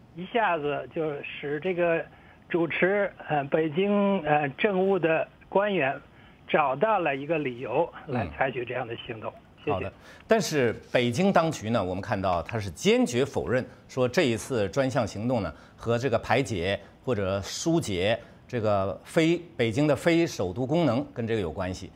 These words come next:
Speaker 2: 那么我请教纽约的胡平先生，您怎么看北京过去一周这个专项行动？北京当局是意在排除安全隐患呢，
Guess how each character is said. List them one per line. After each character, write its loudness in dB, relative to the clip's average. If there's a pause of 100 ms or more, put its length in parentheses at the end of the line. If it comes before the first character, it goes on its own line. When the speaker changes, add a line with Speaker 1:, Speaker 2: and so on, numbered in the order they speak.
Speaker 2:
那 -2
么 2
我 2
请 -4
教 2
纽 -6
约 -2
的 0
胡 -6
平 -4
先 -4
生， -8 (240)
您 4
怎 0
么 -4
看 -2
北 -2
京 -4
过 0
去 -6
一 -2
周 -2
这 -8
个 -4
专 -6
项 -8
行 -14
动？ -12 (300)
北 4
京 2
当 6
局 2
是 -2
意 0
在 4
排 4
除 -4
安 2
全 0
隐 -4
患 0
呢， -4